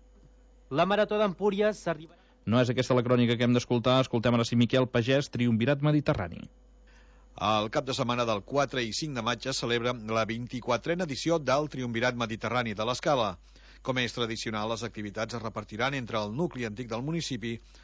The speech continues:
Speaker 3: i el recinte del Museu Arqueològic d'Empúries. Al nucli antic, la jornada de dissabte inclou, des de l'obertura del Mercat del Triumvirat fins a la Cercavila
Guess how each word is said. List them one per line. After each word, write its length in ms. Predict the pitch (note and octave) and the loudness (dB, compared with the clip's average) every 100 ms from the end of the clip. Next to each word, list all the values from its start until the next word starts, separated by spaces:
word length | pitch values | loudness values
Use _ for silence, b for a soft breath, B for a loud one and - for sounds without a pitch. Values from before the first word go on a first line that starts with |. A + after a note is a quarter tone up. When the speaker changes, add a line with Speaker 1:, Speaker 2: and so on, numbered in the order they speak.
| b D#3+ | b 0
Speaker 3:
i 60 | |
el 120 | G3 D#3 | 0 0
recinte 480 | A#2 C3+ D3 D3 C#3+ A#2 | -4 -6 -4 -4 -4 0
del 160 | D3 E3 | 0 0
Museu 380 | B2 A2 B2+ A#2+ | -4 0 0 0
Arqueològic 560 | G#2 C#3+ C3 G#2+ G2+ F2+ | -2 -4 -4 -4 -6 -8
d'Empúries. 600 | G2+ A2 D3 A#2 G2 F2+ - B B B B F#2+ | -8 -2 0 0 -4 -8 -16 B B B B -2
Al 100 | G#2+ | -2
nucli 220 | G#2+ G2 F#2 | -2 -8 -12
antic, 320 | F2+ C#3 - | -6 -6 -4
la 100 | G#2 | -8
jornada 340 | F#2+ G2 A2 G#2 | -8 -6 -4 -4
de 80 | G#2 | -6
dissabte 400 | G#2 A2 G#2 B2 | -6 -6 -6 -6
inclou, 380 | A#2 A#2 C3 D#3+ D#3+ A2 | -6 -2 0 -2 -4 -8
des 160 | F#2+ | -8
de 60 | G#2 | -8
l'obertura 460 | G#2 G2+ - C3+ B2+ | -8 -8 -4 -2 -2
del 160 | A2 G#2+ | -4 -6
Mercat 380 | G#2+ C3 A#2 | -8 -4 -2
del 100 | A2 G#2+ | -2 -4
Triumvirat 500 | C#3 F#3 D#3+ B2+ - B B B - | -6 -2 0 0 -2 B B B -8
fins 160 | C3+ A#2 | -4 -2
a 80 | |
la 80 | G#2+ G2+ | -4 -4
Cercavila 560 | F#3+ - A#2+ A2 A2 | -6 -4 -4 -2 -2